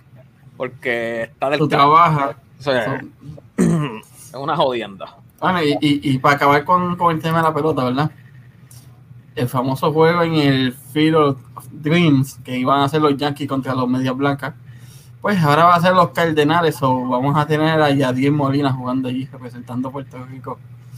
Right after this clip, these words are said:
Speaker 2: en ese, en ese juego histórico.
Speaker 1: ¿Cuántas personas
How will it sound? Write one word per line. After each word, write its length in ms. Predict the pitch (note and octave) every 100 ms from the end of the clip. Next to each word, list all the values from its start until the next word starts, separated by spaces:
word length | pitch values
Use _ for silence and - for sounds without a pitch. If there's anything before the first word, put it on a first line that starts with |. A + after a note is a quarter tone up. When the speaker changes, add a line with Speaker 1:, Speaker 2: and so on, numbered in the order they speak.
| - - - - - - - - - - - -
Speaker 2:
en 180 | D3 C3+
ese, 340 | C#3 D3 C#3+
en 100 | C#3
ese 280 | C#3+ E3+ D3+
juego 240 | D#3 D#3+
histórico. 640 | D3 - D3+ D3+ C#3 B2 - - - - - - - - -
Speaker 1:
¿Cuántas 360 | - D#3 D#3+ G3+
personas 380 | - G3+ G#3